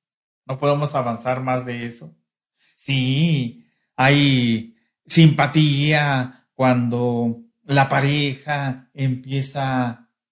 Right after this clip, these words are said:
a enamorarse, empieza a simpatizarse, empieza a, a buscar algo,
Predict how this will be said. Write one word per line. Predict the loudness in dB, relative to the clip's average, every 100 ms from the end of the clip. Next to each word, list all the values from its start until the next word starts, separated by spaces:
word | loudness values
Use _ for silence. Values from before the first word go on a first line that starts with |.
| -8
a | -2 0 0 -2 0
enamorarse, | 0 2 2 2 0 0 -2 -8 -8 -4 -4 -4 -8 _
empieza | -2 -2 -2 -4 -4 -4
a | -2
simpatizarse, | 0 0 0 -6 -10 -16 -20 -10 -4 -2 -2 -6 -12 -8 -6 -6 -12 _ _ _
empieza | 0 0 0 -4 -2 0 0 0 -6 _ _ _ _ _ _ _ _ _ -4
a, | 0 2 0 -2 -6 -12 _ _ _ _ _ _ _ _ -6
a | -4
buscar | 2 4 2 2 2 2
algo, | 0 0 0 0 0 -2 -2 -8